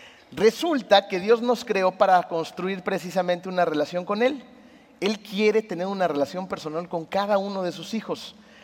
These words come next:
porque solamente así nos podemos llegar a conocer.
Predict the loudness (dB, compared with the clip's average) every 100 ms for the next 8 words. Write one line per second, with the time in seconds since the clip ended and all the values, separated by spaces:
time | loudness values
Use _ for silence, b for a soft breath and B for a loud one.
0 | b -12 -8 -2 -2 -2 0 0 0 -2
1 | -10 -12 -16 b b -10 -8 -2 -2 -2
2 | -2 0 0 -4 -8 -10 -12